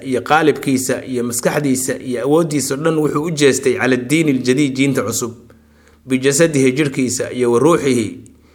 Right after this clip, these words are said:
iyo ruuxdiisa. Wa wadaca, wuxuu dhigay nafsahu, naftiisa, iyo wa maalahu, hantidiisa,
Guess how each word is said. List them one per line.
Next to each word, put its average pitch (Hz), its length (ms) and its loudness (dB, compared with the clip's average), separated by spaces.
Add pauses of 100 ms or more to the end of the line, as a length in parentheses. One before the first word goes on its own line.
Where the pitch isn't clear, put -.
(360)
iyo 127 160 2
ruuxdiisa. - 580 2 (720)
Wa 123 100 0
wadaca, 170 360 4
wuxuu 160 280 4
dhigay 135 200 2
nafsahu, 139 480 0 (560)
naftiisa, 139 640 0 (120)
iyo 127 220 2
wa 120 80 2
maalahu, 131 520 2
hantidiisa, 117 760 -2